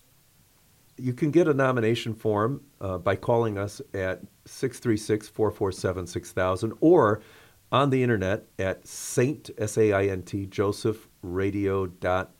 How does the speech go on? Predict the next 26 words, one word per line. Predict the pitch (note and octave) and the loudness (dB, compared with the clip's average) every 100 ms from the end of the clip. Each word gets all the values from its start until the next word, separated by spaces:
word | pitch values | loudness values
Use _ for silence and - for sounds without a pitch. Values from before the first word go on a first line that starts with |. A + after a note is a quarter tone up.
| - | -12
net. | F2+ G2 G#2 - - - _ _ _ _ | -6 -2 -2 -2 -14 -20 _ _ _ _
And, | A2+ A2 - _ | -2 -2 -6 _
and | B2 C3 | -4 -2
look, | B2+ G#2+ - - - _ _ _ _ _ _ _ _ _ _ C3 | 2 2 2 -12 -20 _ _ _ _ _ _ _ _ _ _ -2
if | B2 | 2
you | C3+ B2 A#2+ A#2+ | 4 4 4 0
suggest | - - A#2+ F#3 F#3+ - | -4 -4 0 2 2 2
to | C#3+ | 2
this | A#2 A2 | 4 2
good | - G#2+ G#2+ | 4 2 4
man | G#2 G#2 | 2 2
that | |
you're | G2+ | 2
gonna | F#2+ F#2+ | 0 -2
nominate | F#2+ G2+ F#2+ F2 E2+ | 0 0 0 0 0
him, | F2+ - B2+ | -2 -4 0
I | E3 | 0
know | G3 F4+ | 2 2
his | A3 D#3+ C3+ | 4 4 2
answer. | - F#3 A3 A3 A2 A2+ | -4 0 2 2 2 4
His | C#3 | 2
answer | D3 C#3+ G3+ A3 C#3 | 2 4 4 4 0
is, | G#2+ | 2
"No, | B2+ C3+ A2+ | 2 4 4
not | A#2+ C#3+ C#3 C3 | 4 2 2 2
me." | D3 A2 | 4 4